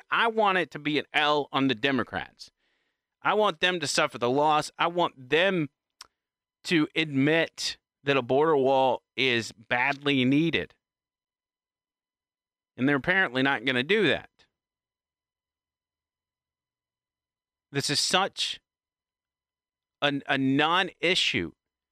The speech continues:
and it has been a non-issue for a long time until Donald Trump became president. But it's gonna feel like a loss. Just remember that this wall is gonna get built, no matter if he signs this thing or not.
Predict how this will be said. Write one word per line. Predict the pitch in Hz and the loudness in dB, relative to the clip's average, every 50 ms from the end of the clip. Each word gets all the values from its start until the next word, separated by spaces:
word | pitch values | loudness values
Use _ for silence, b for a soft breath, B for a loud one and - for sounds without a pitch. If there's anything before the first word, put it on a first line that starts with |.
| _ _ _ _ _ _ _ _ _ _ | _ _ _ _ _ _ _ _ _ _
and | 147 165 | -2 -2
it | 156 120 | 0 -2
has | 120 - - 190 185 165 | -2 -2 -2 -2 -2 -2
been | 160 165 151 143 | -2 -2 0 2
a | 135 | 2
non-issue | 139 143 143 143 143 139 131 - - 135 120 | 2 2 2 2 0 0 0 -2 -2 -4 -4
for | - - 123 | -2 -2 -2
a | 123 | 0
long | 123 131 139 139 135 127 | 0 2 0 0 0 0
time | - 160 151 123 90 | 0 -2 -2 -2 -4
until | 143 147 - - 190 196 180 | -8 -10 -6 -2 -2 -2 -2
Donald | 147 120 110 127 135 143 143 131 120 | -2 -4 -4 -2 0 0 0 -2 -4
Trump | - - 135 127 123 - | -4 -4 -4 -4 -4 -4
became | 127 120 - - 87 85 92 | -8 -12 -12 -14 -16 -18 -18
president. | - - 147 147 139 117 - - - _ _ _ _ _ _ _ _ _ _ _ _ _ _ _ _ _ _ _ _ _ _ _ _ _ _ _ _ _ _ _ _ _ _ | -8 -4 -2 0 0 -2 -4 -10 -16 _ _ _ _ _ _ _ _ _ _ _ _ _ _ _ _ _ _ _ _ _ _ _ _ _ _ _ _ _ _ _ _ _ _
But | 123 135 143 | -4 -2 0
it's | 147 - - | 0 -2 -4
gonna | - 175 151 131 | -4 -4 -4 -4
feel | - - 180 190 190 190 | -2 0 0 2 2 2
like | 180 160 143 - - | 2 0 0 0 -2
a | 143 | -2
loss. | 147 147 156 170 160 127 85 - - | 0 0 2 2 0 0 -2 -6 -10
Just | - - 131 139 165 202 - - - | -16 -8 -2 0 0 0 -2 -4 -6
remember | 170 170 175 185 214 247 254 202 131 - 67 - _ _ _ _ _ _ _ _ _ _ _ _ _ _ _ _ _ _ _ _ _ _ _ _ _ - | -4 -4 -2 0 0 0 0 -2 -4 -6 -10 -12 _ _ _ _ _ _ _ _ _ _ _ _ _ _ _ _ _ _ _ _ _ _ _ _ _ -20
that | 110 - | -12 -10
this | 143 139 - | -10 -8 -2
wall | 170 180 202 233 247 240 | 0 2 4 4 4 4
is | 214 170 156 | 2 0 -2
gonna | 165 185 202 214 | -2 -2 -2 0
get | 190 226 226 185 180 | 0 -2 -2 0 0
built, | 170 123 87 - - | 0 0 0 0 -2
no | 131 135 147 | -2 0 2
matter | 160 160 165 165 147 | 2 2 2 2 2
if | 135 | 0
he | - 185 185 | 0 -2 -4
signs | - - 208 208 233 233 220 - | -2 0 0 2 2 0 0 -2
this | 190 208 185 - - | -4 -4 -4 -4 -2
thing | 208 220 226 226 | -2 0 0 2
or | 220 214 | 0 0
not. | 190 131 90 - | 0 0 -2 -2